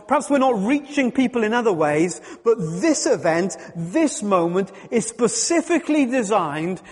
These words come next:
in order to help people come to faith." Well, we've really struggled with those, and Julie's gonna come and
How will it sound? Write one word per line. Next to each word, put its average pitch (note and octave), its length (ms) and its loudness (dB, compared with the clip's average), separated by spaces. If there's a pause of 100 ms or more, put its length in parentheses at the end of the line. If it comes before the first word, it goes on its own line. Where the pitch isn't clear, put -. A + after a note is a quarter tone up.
(120)
in A3+ 140 2
order A#3 200 4
to G#3 80 4
help A3+ 340 -2
people G3+ 320 0 (220)
come F#3+ 320 0
to G3 140 -6
faith." - 580 -4 (300)
Well, C#4 120 2
we've B3+ 220 2
really C#4+ 300 4
struggled A3+ 560 -2
with E3 160 -2
those, D3+ 280 0
and F#3 100 -6
Julie's C#4 320 0
gonna G3+ 160 2
come G#3+ 240 0
and F#3+ 100 0